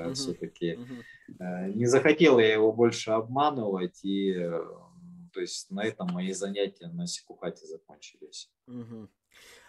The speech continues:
Speaker 2: А
Speaker 1: Мгм.
Speaker 2: я вот ш-, э, что хотел, э, тебя спросить. Я, я видел, что, э, где-то в каких-то инстаграмовых, эм, фейсбуковых пространствах, что, что ты очень прекрасно играешь на фано.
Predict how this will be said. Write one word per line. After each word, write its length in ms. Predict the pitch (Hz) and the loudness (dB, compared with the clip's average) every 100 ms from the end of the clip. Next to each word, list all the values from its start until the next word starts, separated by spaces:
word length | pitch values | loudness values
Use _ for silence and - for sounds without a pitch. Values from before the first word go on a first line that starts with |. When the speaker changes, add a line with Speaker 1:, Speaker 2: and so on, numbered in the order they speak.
| _ | _
Speaker 2:
А 240 | - 156 160 | -2 0 -2
Speaker 1:
Мгм. 160 | 165 | -10
Speaker 2:
я 260 | 175 151 196 | -10 -2 0
вот 180 | 202 - | -2 -8
ш-, 120 | - 190 | -14 -8
э, 160 | 185 | -8
что 220 | - 208 | -4 -4
хотел, 560 | 185 160 160 160 143 135 | -2 -4 -2 -2 -2 -4
э, 380 | 160 143 135 127 _ - - 165 | -6 -4 -4 -6 _ -20 -20 -18
тебя 120 | 139 139 | -12 -10
спросить. 380 | - 156 135 139 | -8 -10 -10 -4
Я, 140 | 170 | -2
я 340 | 175 139 165 | -2 -4 -4
видел, 440 | 170 175 160 156 143 | -4 -6 -6 -6 -6
что, 1080 | - - - 151 147 143 139 135 127 110 - - | -10 -16 -12 -6 -2 0 -2 -2 -6 -10 -20 -16
э, 380 | 127 120 120 117 | -12 -8 -8 -10
где-то 300 | 120 127 110 | -10 -10 -12
в 80 | - | -14
каких-то 1120 | 123 - 123 _ 117 113 110 110 110 110 113 | -14 -14 -16 _ -12 -8 -8 -8 -8 -10 -12
инстаграмовых, 1040 | 110 - 123 127 127 117 113 110 - - | -14 -12 -10 -6 -6 -8 -10 -10 -12 -16
эм, 880 | 113 110 110 110 107 107 107 107 110 - | -12 -10 -10 -10 -10 -12 -14 -16 -18 -14
фейсбуковых 480 | 123 123 123 107 - | -14 -12 -12 -12 -12
пространствах, 500 | 120 - 202 202 - | -12 -10 -12 -12 -16
что, 220 | - 143 - _ _ _ - | -14 -14 -16 _ _ _ -20
что 240 | - - 135 | -20 -12 -12
ты 200 | - 156 | -10 -8
очень 320 | 160 147 151 | -8 -8 -10
прекрасно 1040 | 139 151 160 165 147 - 135 127 123 120 117 | -6 -6 -4 -4 -4 -6 -8 -8 -8 -10 -10
играешь 520 | 123 131 127 110 - | -10 -8 -8 -8 -10
на 540 | 117 113 107 107 101 101 | -14 -12 -12 -12 -14 -14
фано. 460 | - 123 175 226 | -12 -8 -8 -8